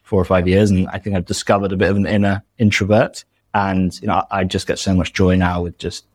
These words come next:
you know, if I have an evening in, I'll, I'll just spend a, you know, good two, three hours just, just sat down with a book. And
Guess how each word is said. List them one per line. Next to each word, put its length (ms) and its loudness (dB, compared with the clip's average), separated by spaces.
you 80 -18
know, 60 -18
if 100 -8
I 80 4
have 100 2
an 80 2
evening 300 -2
in, 160 0
I'll, 180 0
I'll 100 -2
just 280 -6
spend 220 -4
a, 120 -2
you 60 -8
know, 100 -8
good 240 0
two, 160 0
three 200 0
hours 360 2
just, 220 -12
just 160 -12
sat 200 -6
down 180 -4
with 100 0
a 40 0
book. 360 -4
And 160 -8